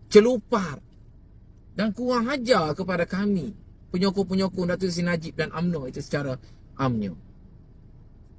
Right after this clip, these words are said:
Jangan kamu gembira atas kesedihan kami.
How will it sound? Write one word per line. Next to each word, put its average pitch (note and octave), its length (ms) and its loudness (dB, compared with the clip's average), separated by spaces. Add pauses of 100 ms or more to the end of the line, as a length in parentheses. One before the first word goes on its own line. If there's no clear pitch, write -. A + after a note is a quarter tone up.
(280)
Jangan C4 240 4
kamu B3 280 6 (840)
gembira G#3+ 680 4 (120)
atas F3+ 240 -2
kesedihan F3 480 0
kami. E3 400 -2